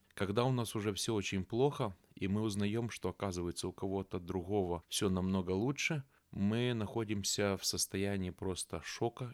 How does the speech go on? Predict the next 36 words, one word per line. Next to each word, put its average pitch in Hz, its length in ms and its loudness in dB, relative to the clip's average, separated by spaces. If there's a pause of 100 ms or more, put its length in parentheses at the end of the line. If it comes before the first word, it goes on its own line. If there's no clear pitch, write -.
и 98 80 -4
у 92 60 -2
нас 95 540 -2
нет, 98 500 0
э, 92 380 -4
желания 101 480 0
что-то - 340 -6
исправлять, 98 480 -2
потому - 220 -8
что - 140 -6
мы 92 80 -6
понимаем, 101 400 -4
что - 120 -6
исправлять 95 540 -4
надо 95 160 -8
сильно 95 320 -4
много. 92 380 -8 (680)
Поэтому, 147 320 8
друзья 139 320 8
дорогие, 110 460 6
я 127 240 8
хотел 127 380 4
бы 110 140 0
посоветовать 104 720 4
всем 98 440 6
молодым 90 560 4
парам 139 460 4 (120)
и - 120 -8
не 87 120 0
очень 113 320 0
молодым: 120 560 2
ищите 127 520 2
общение 113 720 2
с - 400 4
подобными 92 640 2
вам. 90 400 -4